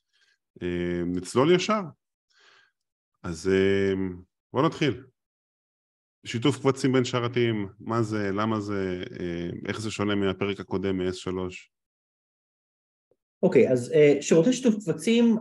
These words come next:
Speaker 2: מזכירים במהותם את שירותי ה-nas או Network Attached Storage שהכרנו מסביבות ה-on-premise, אבל מגיעים כשירות מנוהל. זאת אומרת שאנחנו בתור לקוחות מתחברים למחיצה ברשת, ממפים אותה, מתחברים, אה, טוענים קבצים, שומרים קבצים,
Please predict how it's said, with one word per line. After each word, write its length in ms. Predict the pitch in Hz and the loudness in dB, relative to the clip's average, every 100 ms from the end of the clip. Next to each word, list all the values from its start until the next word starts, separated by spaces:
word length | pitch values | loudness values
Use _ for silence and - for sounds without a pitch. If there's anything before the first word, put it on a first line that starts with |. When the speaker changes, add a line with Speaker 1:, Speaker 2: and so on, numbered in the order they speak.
| - | -2
Speaker 2:
מזכירים 480 | 151 151 - 196 262 | -4 -4 -2 0 2
במהותם 600 | 226 185 160 202 214 208 | 4 4 2 0 2 2
את 140 | - | -2
שירותי 380 | - 147 143 175 | -6 -8 -4 -2
ה-nas 680 | 165 143 131 120 143 175 160 | -2 0 0 0 0 -2 -2
או 100 | 120 | -2
Network 300 | 117 - - | 0 -2 -6
Attached 340 | 123 151 - - | -4 -4 -4 0
Storage 300 | 175 165 156 | 2 2 0
שהכרנו 500 | 139 131 139 147 143 | -6 -2 -2 -2 -4
מסביבות 340 | 131 117 117 | -6 -6 -2
ה-on-premise, 640 | 110 107 104 90 82 - _ _ _ _ _ _ - | 0 0 -2 -6 -10 -18 _ _ _ _ _ _ -4
אבל 160 | 123 | 0
מגיעים 280 | 151 156 185 | 2 2 2
כשירות 320 | 190 - 139 139 | 0 -2 -4 -2
מנוהל. 360 | 135 113 101 92 - _ _ _ _ _ | -2 -2 -4 -6 -10 _ _ _ _ _
זאת 80 | - | -2
אומרת 240 | 135 143 | 0 2
שאנחנו 340 | 139 131 190 | 2 4 4
בתור 220 | 190 190 196 | 4 6 4
לקוחות 580 | 196 185 226 214 - | 4 2 4 2 -2
מתחברים 540 | 143 - - 135 202 208 | -8 -6 -4 2 6 6
למחיצה 400 | 139 - 107 135 | 4 2 0 2
ברשת, 500 | 113 139 214 240 214 214 - _ - | 4 4 4 4 2 0 -16 _ -2
ממפים 440 | 127 120 - 247 | 0 0 2 6
אותה, 300 | 220 214 196 160 | 6 6 2 0
מתחברים, 580 | 143 - 143 202 196 147 135 127 | -4 -2 0 2 2 0 -4 -2
אה, 120 | 113 113 | -2 0
טוענים 300 | 127 147 233 | 0 2 2
קבצים, 360 | 202 180 180 147 | 0 -4 -4 -6
שומרים 320 | 123 170 247 | -4 -2 -2
קבצים, 520 | 247 240 254 277 277 | -2 -4 -4 -4 -6